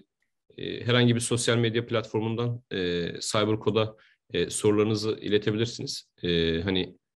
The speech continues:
Instagram'dan bile, e, aslında, e, bu şeyleri alıyoruz, öyle söyleyeyim.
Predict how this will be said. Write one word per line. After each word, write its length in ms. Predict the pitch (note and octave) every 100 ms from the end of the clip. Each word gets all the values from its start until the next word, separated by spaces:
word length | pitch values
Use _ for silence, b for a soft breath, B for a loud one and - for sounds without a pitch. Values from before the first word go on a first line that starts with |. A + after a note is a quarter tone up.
| _ _
Instagram'dan 720 | G#2+ - - G2 G2 F2 E2 D#2
bile, 140 | G#2+
e, 600 | A2 - G2 F2 E2+ D#2+
aslında, 520 | F#2+ - F#2 G2 - - -
e, 320 | - - A#2+
bu 240 | F#2+ G2 -
şeyleri 340 | - F#2+ F#2+
alıyoruz, 520 | A2 G2+ G2 B2 - -
öyle 200 | F#2+ F2
söyleyeyim. 440 | - F2 C#3 -